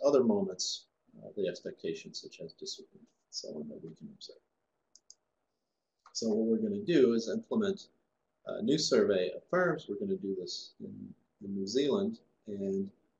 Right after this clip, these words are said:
we're going to try and answer several questions, uh, we think are of interest to macroeconomists. And the first is, how attentive are firms or the managers of firms? I'm gonna use firms as,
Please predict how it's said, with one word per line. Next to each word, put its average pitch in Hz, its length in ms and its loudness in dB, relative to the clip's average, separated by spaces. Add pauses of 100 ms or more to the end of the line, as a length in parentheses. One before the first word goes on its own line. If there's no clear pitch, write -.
(280)
we're 107 200 2
going 107 340 0
to - 140 -12
try 113 280 0
and 101 280 -2
answer 113 400 -2
several 127 380 0
questions, - 760 -4 (300)
uh, 190 60 -12 (120)
we - 120 -6
think - 320 -6
are 85 120 -4
of 82 100 -8
interest 90 420 -4
to - 60 -16
macroeconomists. - 960 -12
And 101 80 -10
the 98 140 -10
first 131 320 6
is, 98 280 2 (500)
how 127 180 6
attentive 123 580 2 (520)
are 98 160 4
firms 147 400 0
or 95 60 0
the 92 60 -4
managers 120 540 -2
of - 60 -10 (100)
firms? 95 300 -8
I'm 95 100 -12
gonna 98 240 -8
use - 260 -10
firms 101 300 0
as, - 220 -14